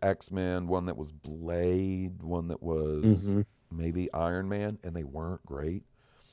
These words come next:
Speaker 1: He was in all of those. I guess he was, oh, it makes sense. He was Wolverine.
Speaker 2: Yeah.
Speaker 1: Um,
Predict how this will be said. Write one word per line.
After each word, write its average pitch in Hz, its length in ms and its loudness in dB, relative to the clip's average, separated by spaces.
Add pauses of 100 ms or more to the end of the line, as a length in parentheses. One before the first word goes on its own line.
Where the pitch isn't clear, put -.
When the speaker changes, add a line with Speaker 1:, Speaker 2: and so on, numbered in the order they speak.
(260)
Speaker 1:
He 127 160 0
was 147 180 2
in 69 140 -2 (240)
all 175 420 10
of 73 80 0
those. 65 460 0
I 110 80 2
guess 185 220 4
he 269 100 2
was, 247 300 4
oh, 147 200 10
it - 80 -2
makes 90 220 -2
sense. 95 280 -2
He 113 60 -2
was 80 220 -4
Wolverine. 80 720 -2 (1160)
Speaker 2:
Yeah. 90 240 10 (1300)
Speaker 1:
Um, 78 600 0